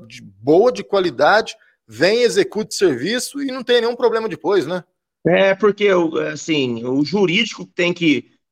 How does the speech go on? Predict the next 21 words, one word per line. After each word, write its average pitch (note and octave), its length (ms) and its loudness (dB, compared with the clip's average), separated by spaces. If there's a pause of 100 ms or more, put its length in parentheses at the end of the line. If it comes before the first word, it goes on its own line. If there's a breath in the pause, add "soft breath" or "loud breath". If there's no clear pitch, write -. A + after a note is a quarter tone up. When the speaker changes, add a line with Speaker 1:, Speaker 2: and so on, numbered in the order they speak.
Speaker 2:
que C#3+ 160 0
tem D#3+ 200 0
que D#3 80 -8
tá D3 400 0
atento F3 440 0
a E3 40 2
esse, - 160 -12
esse C#3+ 260 -4
tipo D3 300 -6
de, C3+ 300 -2
de C3+ 160 -4
licitação, C#3+ 880 -2 (260)
pra D#3 140 -4
que F#3+ 140 -2
não, G3 280 2 (400)
infelizmente, G#3+ 1000 0
não F#3 120 2
é, A3 100 2
não G#3 160 2
é A3+ 80 0
direcionar, F#3+ 920 0